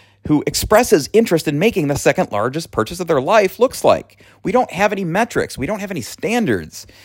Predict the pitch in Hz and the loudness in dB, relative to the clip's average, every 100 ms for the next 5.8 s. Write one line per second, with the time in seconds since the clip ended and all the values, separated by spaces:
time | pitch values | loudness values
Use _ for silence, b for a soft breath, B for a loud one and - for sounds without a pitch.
0 | b b b - 175 - 233 254 220 156 | b b b 0 0 4 4 4 2 0
1 | 165 143 120 175 139 123 147 135 80 107 | 0 2 4 6 4 0 -4 -6 -12 -6
2 | 156 156 143 139 131 110 107 117 180 180 | -4 0 0 0 0 0 0 0 0 -2
3 | 113 87 101 113 101 107 b b b b | -4 -4 -6 -6 -6 -8 b b b b
4 | - 127 - 240 254 220 - 123 107 214 | -10 -8 0 2 4 2 2 -2 -2 -2
5 | 135 202 339 - 175 240 151 | -2 -2 -4 -4 -4 -4 -4